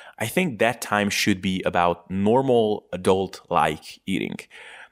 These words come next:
When we finally eat as much at all times as we feel like we need, we don't need to cut back our, on our food a ton. And I think in general, it should be a time when we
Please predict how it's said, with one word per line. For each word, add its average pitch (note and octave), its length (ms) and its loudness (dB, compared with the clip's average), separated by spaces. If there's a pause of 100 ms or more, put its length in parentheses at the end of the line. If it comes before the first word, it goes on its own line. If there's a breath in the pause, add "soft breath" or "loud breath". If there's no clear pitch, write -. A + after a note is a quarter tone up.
(100)
When G#2 380 2
we G2+ 100 -4
finally B2+ 480 0
eat A#2+ 160 0
as G#2+ 140 2
much - 640 0
at F2 80 0
all G#2 160 -2
times F2+ 420 -2
as F#2 180 -6
we E2+ 120 -4
feel F#2+ 260 0
like F#2+ 240 0
we G#2+ 80 2
need, E2 480 -4 (220 loud breath)
we F#2 100 -6
don't G#2 260 2
need G2 180 -2
to A2 60 -2
cut F#2+ 440 0
back F#2 340 0
our, E2+ 160 -2 (180)
on F#2+ 120 0
our F2+ 100 4
food F2 320 0
a - 60 4
ton. E2 400 0 (280 loud breath)
And A#2+ 80 0
I C3+ 80 2
think C#3+ 200 -2
in A2+ 100 2
general, G#2+ 360 4
it G2 100 2
should G2 240 -2
be F#2 260 0
a F#2 60 -4
time G2 400 0
when F#2 180 2
we F#2 320 0